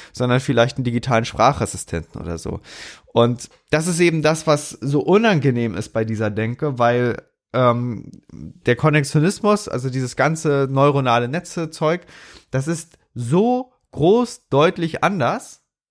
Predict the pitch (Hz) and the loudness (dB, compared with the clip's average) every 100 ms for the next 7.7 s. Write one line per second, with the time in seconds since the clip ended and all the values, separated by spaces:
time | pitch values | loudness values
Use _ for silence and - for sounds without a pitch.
0 | _ _ _ _ _ _ _ - 127 135 | _ _ _ _ _ _ _ -4 -2 2
1 | 175 240 - 180 - 165 165 151 143 143 | 2 2 2 0 0 -2 0 0 -2 -2
2 | 139 139 156 143 - 135 208 _ - - | -2 0 -2 -4 0 0 0 _ -20 -20
3 | - _ 139 143 147 - 151 147 143 - | -20 _ -6 -4 -4 -2 0 2 0 -2
4 | _ 143 143 139 139 139 156 147 185 190 | _ -6 -6 -4 -6 -2 2 4 4 0
5 | - 107 - 101 98 98 92 92 87 - | -4 -10 -10 -8 -6 -4 -6 -6 -8 -10
6 | - 85 - - 127 131 131 - - _ | -12 -12 -10 -2 -2 -2 -10 -20 -20 _
7 | _ - 127 127 127 127 | _ -6 -4 -4 -8 -12